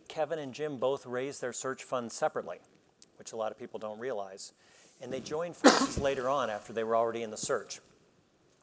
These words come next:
And that's something I, I, I'm gonna ask you a little bit about later on. Uh, Gerald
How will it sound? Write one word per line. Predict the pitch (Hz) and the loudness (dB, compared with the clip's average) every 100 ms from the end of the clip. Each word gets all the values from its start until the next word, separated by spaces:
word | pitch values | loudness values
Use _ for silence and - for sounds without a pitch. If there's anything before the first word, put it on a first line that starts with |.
| - | -12
And | 139 | -10
that's | 127 | -6
something | 147 131 | -4 -4
I, | 127 127 | -6 -6
I, | 123 127 | -8 -6
I'm | 139 | -6
gonna | 127 | -4
ask | 120 - | -4 -6
you | 127 | -8
a | |
little | 117 113 | -8 -6
bit | 107 | -6
about | 101 107 110 | -4 -4 -4
later | 110 107 | -6 -4
on. | 110 101 - _ - - - - - - - - | -6 -6 -14 _ -20 -20 -20 -20 -20 -20 -20 -8
Uh, | 120 - | -8 -6
Gerald | 135 196 202 117 139 | 0 4 6 4 2